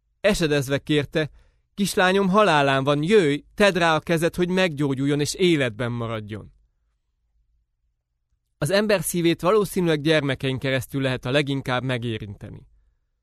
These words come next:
Talán mindennél jobban megérint bennünket, amikor saját gyermekünk beteg és szenved. Jairusnak is azt kellett látnia, hogy haldoklik a kislánya, aki körülbelül tizenkét éves lehetett.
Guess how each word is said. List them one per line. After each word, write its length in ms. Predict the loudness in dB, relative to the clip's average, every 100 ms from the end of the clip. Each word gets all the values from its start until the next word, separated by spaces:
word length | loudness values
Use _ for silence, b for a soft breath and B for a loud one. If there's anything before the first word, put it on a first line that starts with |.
| _ _ _ _ _
Talán 280 | 2 4 4
mindennél 460 | 2 2 2 2
jobban 320 | 2 2 0 0
megérint 500 | 0 0 0 -2 0
bennünket, 560 | 0 0 -2 -4 -8 -4
amikor 340 | -4 -2 -4
saját 380 | -2 0 0 0
gyermekünk 540 | 0 0 -2 -6 -6
beteg 360 | -4 -4 -4 -6 -14 _ _ -10
és 120 | -8
szenved. 520 | -6 -6 -6 -10 -14 -20 _ _ _ _ _ _ _ _ _ _ _ _ _ _
Jairusnak 600 | 2 4 4 2 -2 -4
is 120 | -2
azt 160 | -2 -2
kellett 300 | 0 0 2
látnia, 440 | 2 2 0 0
hogy 140 | 0 0
haldoklik 560 | 2 2 2 -2 -6
a 60 | -6
kislánya, 640 | -4 -4 -2 0 0 -4 -6 -10
aki 200 | -8 0
körülbelül 520 | 2 2 2 2 2
tizenkét 600 | 0 -2 -2 -2 -4 -4
éves 280 | -6 -6 -8
lehetett. 580 | -12 -12 -14 -20 _